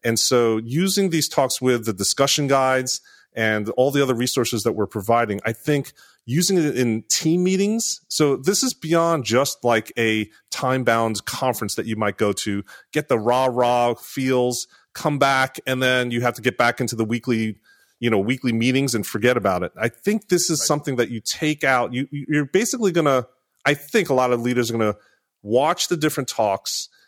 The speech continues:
Speaker 1: and, and look at all the different, uh, feedback, and then cherry pick the ones that are much, um, you know, much more contextual for the team and where they are in their
Speaker 2: Mm-hmm.
Speaker 1: journey, and then use
Speaker 2: Mm-hmm.
Speaker 1: it as a conversation piece for team meetings, for collaboration, for things like that.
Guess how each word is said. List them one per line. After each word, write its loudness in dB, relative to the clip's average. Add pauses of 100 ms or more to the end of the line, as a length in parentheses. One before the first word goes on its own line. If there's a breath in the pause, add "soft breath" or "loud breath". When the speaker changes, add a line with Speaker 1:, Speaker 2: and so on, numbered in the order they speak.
(180 soft breath)
Speaker 1:
and, 2
and 0
look 0
at 0
all 2
the -2
different, -2
uh, 2
feedback, -2
and -2
then 0
cherry 2
pick -4
the 0
ones 0
that 2
are 2
much, -2 (400)
um, 0 (220)
you -2
know, 0
much -2
more -2
contextual -2
for -4
the -2
team 0
and -2
where 4
they 2
are 2
in -2
their 4
Speaker 2:
Mm-hmm. -4
Speaker 1:
journey, -2 (360 soft breath)
and 2
then 2
use 2
Speaker 2:
Mm-hmm. 2
Speaker 1:
it 2
as -2
a 0
conversation 0
piece -2
for -4
team 0
meetings, 0
for -4
collaboration, 0
for -6
things -2
like 0
that. -6